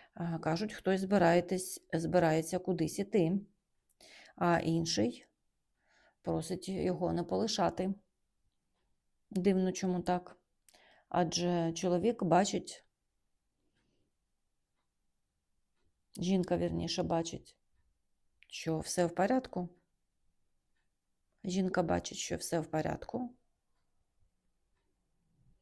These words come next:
що чоловік відіграє нормальну роль, сама хоче оновлення дитини,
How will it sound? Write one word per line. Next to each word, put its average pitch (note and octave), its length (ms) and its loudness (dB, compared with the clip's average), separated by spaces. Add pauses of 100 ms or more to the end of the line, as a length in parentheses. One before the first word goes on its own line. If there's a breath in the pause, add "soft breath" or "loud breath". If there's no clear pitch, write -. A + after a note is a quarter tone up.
(200)
що - 160 -6
чоловік G3 540 0
відіграє E3+ 680 0 (280)
нормальну E3 580 -2
роль, G3 260 -2 (1300)
сама G3+ 340 4
хоче F3 360 -4
оновлення E3 580 -2
дитини, D#3+ 600 -4